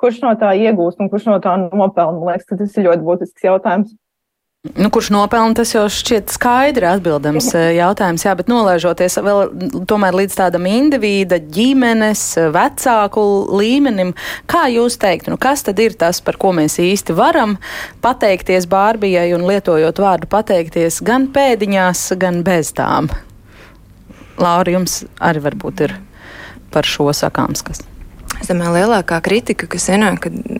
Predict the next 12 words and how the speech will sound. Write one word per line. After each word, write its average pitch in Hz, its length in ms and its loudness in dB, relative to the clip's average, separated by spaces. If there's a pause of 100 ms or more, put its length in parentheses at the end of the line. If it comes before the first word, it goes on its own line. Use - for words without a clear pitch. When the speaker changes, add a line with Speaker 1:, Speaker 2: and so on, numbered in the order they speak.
(160)
Speaker 3:
nu, 208 140 4 (180)
ko 165 140 -6
arī, 165 160 0 (160)
ā, 165 140 -2 (120)
kolēģi 170 480 0
minēja, 190 480 4 (560)
tad, 170 400 -8 (160)
da-, 160 140 0 (100)
dažādi 170 400 2
ēšanas 165 380 -2
traucējumi, 185 640 0
citi, 185 440 0